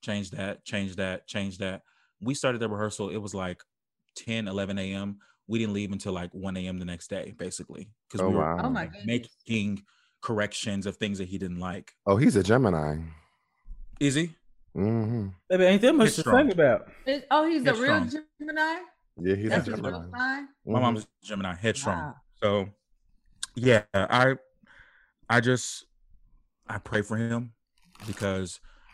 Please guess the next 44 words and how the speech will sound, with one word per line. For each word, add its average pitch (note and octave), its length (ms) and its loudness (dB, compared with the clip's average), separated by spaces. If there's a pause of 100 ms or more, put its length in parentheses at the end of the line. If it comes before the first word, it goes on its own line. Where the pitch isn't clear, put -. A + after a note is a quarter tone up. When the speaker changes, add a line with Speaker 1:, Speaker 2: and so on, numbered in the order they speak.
(1600)
Speaker 1:
it's A2+ 120 -6
a A2 60 0
lot F#2+ 260 0
going D3+ 220 -6
on - 140 -6
in - 60 -8
that G#2+ 120 -4
man's F#2+ 260 -4
head, G2+ 320 -6
and G2+ 140 -8
I G2 80 -4
just, F#2 520 -10 (760)
yeah, G2 240 -10
like G2+ 160 -4
you G2+ 100 -6
said, G#2+ 220 2
like, F#2+ 140 -2
when G2+ 200 -6
his G#2 120 -4
mom G2+ 260 0
passed, F#2 380 -8
like, G2+ 180 -8
that G2 200 0
was, F#2 300 -8 (500)
that F#2+ 120 -4
was G2 120 -6
definitely G#2+ 340 -4
that, F#2 260 -8 (160)
that - 160 -10
turning F#2+ 320 -6
point, F#2+ 380 -12
'cause F#2 120 -10
Speaker 2:
Well, F2+ 100 -2
Speaker 1:
I F#2+ 100 -2
Speaker 2:
you - 60 -6
Speaker 1:
can G#2 80 -4
Speaker 2:
pray B2+ 140 8
for G#2 140 0
the G#2 60 4
Speaker 1:
imagine, F#2 60 -2
Speaker 2:
both F#2+ 240 2
of D#2+ 80 -4
Speaker 1:
but D2+ 60 0
Speaker 2:
us. D2 400 -4